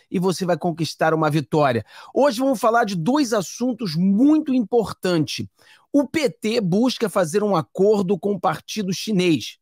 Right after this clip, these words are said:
aquele partidinho, aquele que você sabe. Imagina você, o P T, buscando um acordo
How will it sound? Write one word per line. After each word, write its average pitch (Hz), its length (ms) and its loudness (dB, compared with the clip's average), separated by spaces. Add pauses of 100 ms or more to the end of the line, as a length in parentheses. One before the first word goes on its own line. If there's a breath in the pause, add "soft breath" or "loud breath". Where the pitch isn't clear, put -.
aquele 214 320 -6
partidinho, 151 720 -4 (340)
aquele 285 840 0
que 160 100 -4
você 147 240 -2
sabe. 123 420 -6
Imagina 190 460 0
você, 170 440 -2 (640)
o 175 100 -2
P 180 200 -2
T, 156 340 -2 (1040)
buscando 220 840 0
um 233 140 0
acordo 170 720 -2